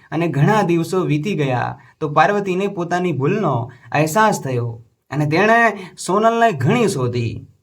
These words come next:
પરંતુ તેની કોઈ જાણકારી ના મળી. આમ જ ચૌદ વર્ષ વીતી ગયા, તો તેના પુત્રએ યુનિવર્સિટીની પ્રોફેસરને પસંદ કરી લીધી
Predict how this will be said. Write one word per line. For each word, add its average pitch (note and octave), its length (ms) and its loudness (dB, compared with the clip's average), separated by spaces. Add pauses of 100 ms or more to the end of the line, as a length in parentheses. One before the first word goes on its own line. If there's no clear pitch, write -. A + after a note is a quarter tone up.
પરંતુ D3 320 -2
તેની D#3 220 2
કોઈ F3 440 4 (180)
જાણકારી E3 520 4
ના C3 200 -2
મળી. A2+ 380 -6 (540)
આમ D#3+ 260 4
જ C3 280 2
ચૌદ A3+ 440 0
વર્ષ C3+ 260 0
વીતી C3+ 260 -2
ગયા, D3+ 440 4
તો D3 60 0
તેના D#3 240 2
પુત્રએ F3 640 0 (240)
યુનિવર્સિટીની G3+ 840 0
પ્રોફેસરને G3 800 2
પસંદ E3 460 0
કરી B2+ 220 -2
લીધી C3+ 460 -2